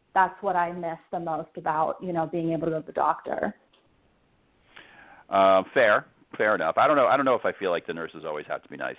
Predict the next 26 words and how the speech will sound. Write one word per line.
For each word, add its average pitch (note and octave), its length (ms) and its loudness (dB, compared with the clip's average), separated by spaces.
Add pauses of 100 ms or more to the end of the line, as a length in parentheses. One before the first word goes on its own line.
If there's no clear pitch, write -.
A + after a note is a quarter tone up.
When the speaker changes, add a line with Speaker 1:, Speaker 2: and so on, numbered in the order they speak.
Speaker 2:
to D2+ 60 -18
you. C2 120 -14
Maybe, D2+ 260 -10
maybe E2 180 -6
that's D2+ 240 -4
just, - 340 -12
uh, C#2 260 0 (340)
not E3 80 2
that F3 80 -4
the D3+ 60 -10
nurses A#2 300 -2
are E2+ 60 -12
mean E2+ 260 -10
to A2+ 100 -12
me, A2 140 -4
but G2 200 -4
I, E2 420 -6
they're, G#2+ 240 0
they're C3+ 140 -2
not B2+ 160 4
always D#2+ 260 -2
nice G#1+ 220 -12
to - 60 -18
me. - 100 -18 (280)
<laughs> - 260 -18
I C#3+ 80 0